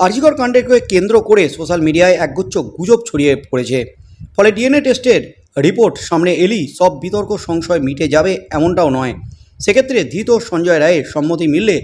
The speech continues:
সিবিআই হয়তো নার্কো অ্যানালিসিসের পথে হাঁটতে চলেছে। কেউ এই ভয়াবহ ঘটনা লঘু করে দেখানোর চেষ্টা করছিল কিনা সেই তদন্ত চলছে, কিন্তু ধর্ষণে অন্য কারো উপস্থিতি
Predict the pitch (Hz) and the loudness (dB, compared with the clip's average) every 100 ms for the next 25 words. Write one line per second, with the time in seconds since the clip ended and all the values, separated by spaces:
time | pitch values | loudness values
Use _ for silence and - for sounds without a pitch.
0 | - _ - 190 240 220 175 180 180 120 | -8 _ -8 0 0 2 0 0 -2 -2
1 | - - - _ 139 165 - 233 - 180 | -8 -20 -20 _ 0 0 2 2 0 -2
2 | 196 240 233 240 220 151 - - 151 190 | 0 0 0 -2 0 0 -2 -2 -2 0
3 | 160 147 - 147 143 131 135 120 - _ | -2 -4 -4 -4 -2 -2 -2 -4 -6 _
4 | _ _ - - 220 294 262 262 165 170 | _ _ -20 2 4 4 2 -2 0 2
5 | 185 202 208 147 156 190 190 151 170 180 | 2 2 0 -2 -2 0 2 2 2 0
6 | 185 151 143 165 165 135 156 - 131 151 | 0 0 -2 -4 -4 -6 -6 -4 -6 -2
7 | 147 147 240 160 - _ _ - 196 233 | -4 0 0 0 -4 _ _ 0 0 0
8 | 190 151 143 151 139 127 123 131 - _ | -4 -4 -2 -4 -4 -4 -2 -4 -6 _
9 | _ _ _ 254 269 190 214 269 269 214 | _ _ _ -2 0 2 4 4 2 2
10 | 220 233 208 208 143 - _ 208 262 254 | 0 2 2 2 -2 -6 _ -2 0 0
11 | 240 196 | -2 -6